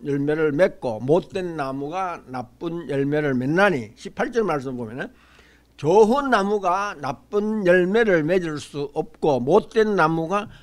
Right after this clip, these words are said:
아름다운 열매를 맺을 수 없느니라." 예, 좋은 나무, 나쁜 나무 딱 구분이 되어 있습니다. 좋은 나무는 좋은 열매를 맺게 되어 있죠. 나쁜 나무는 나쁜 열매를 맺게 되어 있어요.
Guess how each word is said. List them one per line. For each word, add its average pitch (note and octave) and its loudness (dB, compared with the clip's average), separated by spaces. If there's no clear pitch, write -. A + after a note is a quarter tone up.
아름다운 D#3 -2
열매를 D3 2
맺을 D#3 0
수 C#3 -4
없느니라." E3 0
예, A2 -10
좋은 G3 2
나무, E3+ -2
나쁜 C#3 -8
나무 C#3 -6
딱 A#2+ -14
구분이 F3+ -8
되어 D3+ -4
있습니다. B2 -10
좋은 G3 2
나무는 F#3+ 0
좋은 E3+ -4
열매를 D3+ -4
맺게 F3 -6
되어 B2+ -8
있죠. A2 -18
나쁜 C#3+ -6
나무는 G3 -4
나쁜 D3+ -10
열매를 F#3+ -4
맺게 G#3+ -4
되어 C#3 -6
있어요. G#2+ -16